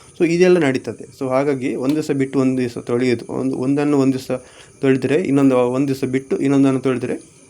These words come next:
ಏನೂ ತೊಂದರೆ ಇಲ್ಲ, ಸರಿಯಾ? ಮತ್ತು ಇನ್ನೊಂದು, ಕೆಲವರು ಈಗ,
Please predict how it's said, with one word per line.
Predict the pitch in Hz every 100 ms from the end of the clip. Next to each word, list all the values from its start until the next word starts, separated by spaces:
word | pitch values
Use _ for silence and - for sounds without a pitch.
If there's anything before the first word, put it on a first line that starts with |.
| - 127
ಏನೂ | 139 160
ತೊಂದರೆ | 156 120 104
ಇಲ್ಲ, | 98 95 - -
ಸರಿಯಾ? | 131 120 117 117 - _ - - _ _ _ _ _ _ - _ - _ 147
ಮತ್ತು | 147 175
ಇನ್ನೊಂದು, | 170 160 175 165 110 -
ಕೆಲವರು | - 156 170 160
ಈಗ, | 147